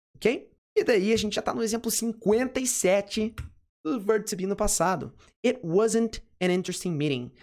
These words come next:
Não foi uma reunião interessante. Como é que a gente pode traduzir isso? Não foi.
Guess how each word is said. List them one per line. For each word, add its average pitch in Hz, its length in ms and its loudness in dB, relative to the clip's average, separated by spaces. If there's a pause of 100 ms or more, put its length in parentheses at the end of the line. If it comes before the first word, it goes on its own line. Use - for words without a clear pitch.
(220)
Não 208 400 2
foi 185 600 0 (260)
uma 180 420 -2 (420)
reunião 156 540 0 (280)
interessante. 202 1040 0
Como - 420 -18
é - 20 -8
que 208 100 -6
a - 20 -2
gente 196 120 -4
pode 190 360 0 (280)
traduzir 196 500 0
isso? - 300 0 (260)
Não 233 240 4
foi. 190 400 2